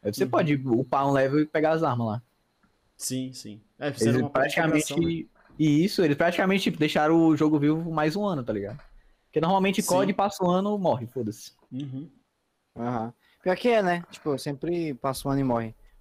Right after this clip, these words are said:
Speaker 1: Mano, é porque cod é um bagulho que, tipo, não faz nem sentido, tá ligado? cod é, sei lá, mano, eu sou apaixonado pelo jogo, mas é muito lixo a empresa que faz, mano, não tem como, velho.
Speaker 2: Por
Speaker 3: Qual é a
Speaker 2: quê?
Speaker 1: Os caras
Speaker 3: empresa que
Speaker 1: sempre
Speaker 3: faz?
Speaker 1: estragam o jogo, velho.
Speaker 3: É Activision, né? Não.
Speaker 1: Eles têm três: é
Speaker 2: É.
Speaker 1: a Activision, a Infinity Ward e a Sledgehammer.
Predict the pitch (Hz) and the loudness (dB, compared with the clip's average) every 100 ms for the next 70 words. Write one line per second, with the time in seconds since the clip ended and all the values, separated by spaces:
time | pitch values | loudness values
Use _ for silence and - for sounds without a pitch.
0 | _ _ _ 160 190 160 185 175 160 160 | _ _ _ -2 0 0 0 0 0 2
1 | 156 151 139 147 147 - 143 127 120 139 | 2 2 2 0 -2 -6 -2 -2 0 -2
2 | 135 151 - 180 - 113 - 98 98 104 | -2 -4 -6 -6 -6 -6 -6 -6 -4 -6
3 | 120 - 113 135 135 139 135 127 120 - | -6 -2 0 2 4 4 4 2 0 -4
4 | _ _ - 156 139 131 120 214 240 170 | _ _ -2 0 2 0 -2 0 0 0
5 | 156 151 170 151 143 160 156 151 139 - | 0 2 2 4 2 2 2 2 0 -2
6 | 185 139 - 147 135 139 143 - 104 113 | -2 -2 -6 -6 -4 -4 -6 -10 -10 -8
7 | 113 110 156 208 - 113 110 113 - _ | -8 -8 -8 -10 -12 -14 -14 -16 -20 _
8 | _ _ 170 359 427 175 156 156 135 190 | _ _ -8 -2 0 2 2 2 0 0
9 | 127 214 - 143 139 127 120 110 107 117 | 0 0 0 0 0 0 -2 -2 -4 -6
10 | 143 160 170 - 190 220 170 135 180 160 | -2 0 0 -2 2 2 2 2 2 0
11 | 113 117 120 113 143 - 208 202 143 131 | -6 -2 0 2 0 0 0 2 2 4
12 | 127 135 - 147 127 160 208 190 175 170 | 2 0 0 -4 0 0 2 0 0 -2
13 | 160 - 135 143 180 180 170 170 123 113 | -2 0 2 2 2 2 0 0 -2 -2
14 | 123 | -4